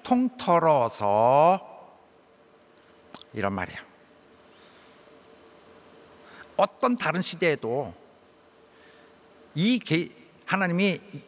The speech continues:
계시-, 이 계시를 준 바 없다. 자, 교회의 시대가 오기 전에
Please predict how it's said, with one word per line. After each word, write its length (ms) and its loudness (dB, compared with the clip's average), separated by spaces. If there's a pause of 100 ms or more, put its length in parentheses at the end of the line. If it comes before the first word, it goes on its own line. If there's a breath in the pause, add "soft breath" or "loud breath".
계시-, 420 -2
이 140 -2
계시를 400 -4
준 220 -6
바 140 4
없다. 380 -6 (4000)
자, 300 -2 (260)
교회의 400 2
시대가 380 0
오기 240 -2
전에 440 -2